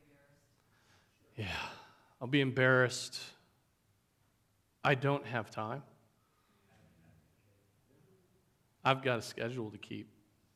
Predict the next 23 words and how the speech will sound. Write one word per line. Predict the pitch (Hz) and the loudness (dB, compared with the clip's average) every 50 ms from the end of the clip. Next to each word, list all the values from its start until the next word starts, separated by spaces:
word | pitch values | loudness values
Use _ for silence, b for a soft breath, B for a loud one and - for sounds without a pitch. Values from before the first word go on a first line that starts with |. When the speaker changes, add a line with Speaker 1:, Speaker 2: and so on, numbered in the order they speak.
| _ _ _ _ _ _ _ - | _ _ _ _ _ _ _ -2
Speaker 2:
I've | 131 135 135 | -2 0 2
got | 160 156 147 | 2 2 2
a | 131 | 4
wife | 120 127 135 139 143 135 - | 2 2 4 2 2 0 -4
who's | 117 107 107 - | -10 -12 -10 -6
got | - 127 113 117 120 | -4 -4 -4 -4 -4
dinner | 120 127 139 147 147 147 | -2 -2 0 0 0 0
on | 147 143 | 0 -2
the | 139 | -4
table | 135 - 135 127 127 127 131 123 113 | -4 -2 -2 -2 0 0 -2 -4 -4
at | 120 - | -6 -8
six | - - 131 - - | -10 -12 -12 -12 -14
o'clock, | - - - 160 147 127 120 - | -8 -2 0 0 0 0 -2 -8
and | 123 110 | -12 -12
if | 110 - - | -10 -10 -8
I'm | 120 120 120 | -6 -6 -6
not | 123 120 131 - | -6 -8 -6 -6
there, | 135 127 113 110 110 | -4 -4 -4 -4 -6
she's | - - - 110 113 | -8 -12 -14 -14 -12
gonna | 127 117 113 | -10 -8 -6
be | 117 120 | -4 -4
unhappy | 113 113 110 127 135 135 - 113 104 | -4 -4 -4 -4 -4 -4 -6 -8 -14
with | 101 98 101 | -14 -16 -18